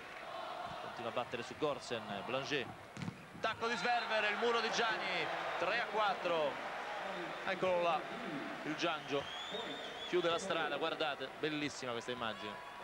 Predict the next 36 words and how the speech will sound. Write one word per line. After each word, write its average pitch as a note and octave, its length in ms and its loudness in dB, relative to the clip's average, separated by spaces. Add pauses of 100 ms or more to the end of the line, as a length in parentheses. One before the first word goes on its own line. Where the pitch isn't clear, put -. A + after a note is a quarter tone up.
Gianni A2+ 280 -2 (1400)
in B2+ 140 -4
aria, C#3 340 0 (100)
strada C#3 420 0
chiusa C#3+ 320 2
per C3+ 100 0
gli C3 80 0
attaccanti C#3+ 400 0
olandesi, C#3 600 0
tre C3+ 280 2
a D#3 80 2
quattro D3 340 0
il C#3 40 -4
punteggio, C3+ 460 -2
secondo D3+ 500 -2
punto D3 320 -2
per C#3+ 140 2
Andrea C#3 260 2
Gianni, G#2+ 420 -4 (640)
che A2+ 80 -6
ha A2 60 -4 (100)
bisogno B2+ 320 -2
ancora C#3+ 280 2
di C#3 100 -2
più D#3 160 0
di C#3 80 -2
entrare C#3+ 300 -2
nel C#3+ 120 -4
match. A#2 540 -2
Blanger, C3+ 480 0 (460)
la D3 160 2
veloce G3 400 2
fuori G3+ 500 4
da - 80 4
parte G3 380 2
di F#3 120 4